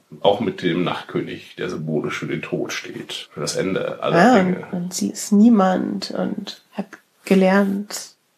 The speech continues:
Speaker 2: dass der Tod viele Gesichter hat
Speaker 1: Ja.
Speaker 2: und wie man mit ihm umgeht. Trotzdem muss ich sagen, fand ich Melisandres Rolle ein bisschen seltsam, weil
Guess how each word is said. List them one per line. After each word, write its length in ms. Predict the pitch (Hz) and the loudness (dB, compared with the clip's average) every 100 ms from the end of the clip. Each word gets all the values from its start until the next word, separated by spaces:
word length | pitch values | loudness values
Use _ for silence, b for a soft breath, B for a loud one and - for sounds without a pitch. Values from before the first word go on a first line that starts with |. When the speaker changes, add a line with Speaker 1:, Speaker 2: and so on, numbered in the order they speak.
| _ | _
Speaker 2:
dass 100 | - | -16
der 80 | - | -12
Tod 200 | - 208 | -10 -10
viele 280 | - 220 208 | -6 -4 0
Gesichter 640 | 202 220 233 - - 214 | 0 0 -4 -4 -2 0
hat 280 | 208 - - | 0 -2 0
Speaker 1:
Ja. 80 | 202 | 0
Speaker 2:
und 140 | 196 | 0
wie 60 | 196 | 0
man 240 | 202 208 | -2 -2
mit 120 | 208 | -4
ihm 140 | 214 - | -4 -2
umgeht. 680 | 220 220 233 240 240 - _ _ - | -2 -2 -2 -4 -8 -14 _ _ -10
Trotzdem 920 | - - 233 240 - 240 262 277 302 330 _ _ | -2 2 2 0 -2 2 4 4 2 -2 _ _
muss 200 | - 233 | 0 2
ich 160 | 226 226 | 2 0
sagen, 580 | - 208 214 226 240 247 _ _ _ | 2 4 4 2 -2 -4 _ _ _
fand 320 | - 233 233 | 0 4 4
ich 180 | 233 - - | 4 -2 -6
Melisandres 1160 | 202 208 208 208 190 214 - 240 233 - - _ _ _ | 0 2 2 4 2 2 2 2 2 -2 -20 _ _ _
Rolle 760 | - - 185 214 233 226 - - | -14 0 4 6 4 2 0 -2
ein 140 | 208 202 | -4 -2
bisschen 880 | 208 208 262 220 214 214 220 247 - _ _ | -2 0 4 6 6 4 0 -4 -8 _ _
seltsam, 1040 | - 156 190 240 - 262 196 285 311 339 - _ _ _ _ - | 6 8 8 4 2 2 4 2 0 -4 -10 _ _ _ _ -2
weil 480 | 190 202 214 220 | 2 4 2 -2